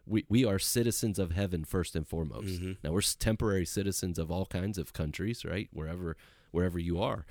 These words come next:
Speaker 1: and we are citizens of America, and I'm thankful to be that.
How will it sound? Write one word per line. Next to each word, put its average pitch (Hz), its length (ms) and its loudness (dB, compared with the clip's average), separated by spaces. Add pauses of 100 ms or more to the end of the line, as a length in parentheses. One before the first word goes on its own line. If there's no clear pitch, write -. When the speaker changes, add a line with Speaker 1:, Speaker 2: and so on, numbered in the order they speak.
(220)
Speaker 1:
and 82 180 0
we 90 140 4
are 82 80 4
citizens 85 500 0
of 82 120 -2
America, 90 420 0
and 85 100 -2
I'm 87 140 -4
thankful 95 400 -2
to 104 80 0
be 120 200 -4
that. - 260 -8